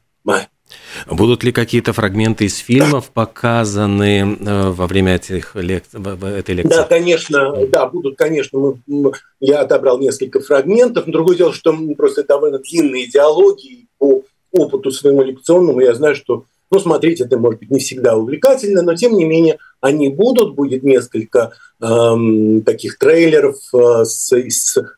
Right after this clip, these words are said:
Speaker 1: кадров из фильмов э, Йо-, Йосефа фон Штернберга. И, конечно, будут песни Марлен. Мы
Speaker 2: Мгм.
Speaker 1: совсем не поговорили с вами о том, что, в общем, составляло,
Speaker 2: Мгм.
Speaker 1: э, главную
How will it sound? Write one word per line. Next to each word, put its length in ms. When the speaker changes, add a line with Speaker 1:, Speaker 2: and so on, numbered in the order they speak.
Speaker 1:
кадров 440
из 160
фильмов 520
э, 60
Йо-, 960
Йосефа 520
фон 180
Штернберга. 580
И, 100
конечно, 440
будут 320
песни 360
Марлен. 420
Мы 160
Speaker 2:
Мгм. 120
Speaker 1:
совсем 340
не 120
поговорили 480
с 120
вами 260
о 300
том, 180
что, 240
в 60
общем, 240
составляло, 840
Speaker 2:
Мгм. 400
Speaker 1:
э, 640
главную 640